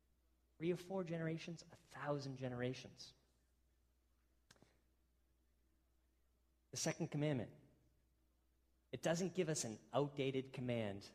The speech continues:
by an angry God. Rather, it gives us an extremely relevant command that will keep us from our own demise, connects us to a personal,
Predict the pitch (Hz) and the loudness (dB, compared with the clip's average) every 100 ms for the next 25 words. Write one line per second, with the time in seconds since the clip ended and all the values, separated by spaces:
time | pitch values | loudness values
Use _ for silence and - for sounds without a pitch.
0 | - - _ _ _ _ - 120 113 123 | -20 -20 _ _ _ _ -2 0 2 2
1 | 151 156 151 123 120 101 95 - - - | 0 0 -4 2 2 2 0 -10 -20 -20
2 | _ _ _ _ _ _ _ _ - 147 | _ _ _ _ _ _ _ _ 2 4
3 | 147 131 156 135 127 - - - 120 123 | 4 2 0 0 0 -4 -8 -12 -8 -2
4 | - - 185 175 156 131 127 185 185 123 | -2 2 2 4 2 2 4 4 4 2
5 | 107 - 110 101 95 95 - - _ _ | -6 -6 -6 -4 -6 -10 -20 -20 _ _
6 | _ - 127 135 - 254 - 147 - 139 | _ -4 0 0 0 0 2 2 0 0
7 | 127 131 151 156 135 139 143 101 92 - | 2 4 4 2 2 2 2 0 -4 -12
8 | - - _ _ _ _ _ - 180 196 | -14 -20 _ _ _ _ _ 0 4 4
9 | 185 156 - 156 123 - - - 185 - | 2 -4 0 2 2 0 -4 0 2 2
10 | 156 113 | 2 0